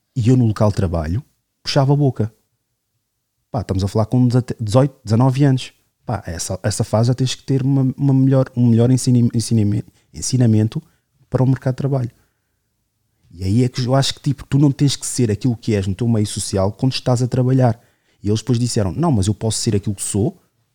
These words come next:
para ser autêntico, porque eu vou trabalhar e, e, tipo, se o meu chefe não quiser, que se foda." Não funciona assim, pá. Tu tens de pagar contas, tens responsabilidades.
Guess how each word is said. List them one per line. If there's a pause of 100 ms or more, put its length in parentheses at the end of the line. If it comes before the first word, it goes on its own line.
(160)
para
ser
autêntico, (220)
porque
eu
vou
trabalhar (400)
e,
e,
tipo,
se
o
meu
chefe
não
quiser,
que
se
foda." (460)
Não
funciona
assim,
pá.
Tu
tens
de
pagar
contas,
tens
responsabilidades.